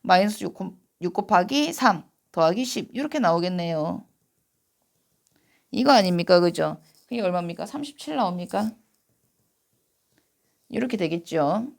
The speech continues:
자, 이 번입니다. 자, 시그마 K는 일부터 오까지 에이케이 플러스 비케이. 얘가 십. 그리고 시그마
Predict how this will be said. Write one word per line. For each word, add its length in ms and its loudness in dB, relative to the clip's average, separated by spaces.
자, 180 -2
이 180 -2
번입니다. 720 0
자, 300 6
시그마 640 0
K는 420 4
일부터 500 2
오까지 920 -2
에이케이 600 -2
플러스 460 0
비케이. 600 -4
얘가 400 4
십. 400 -4
그리고 240 -8
시그마 640 -2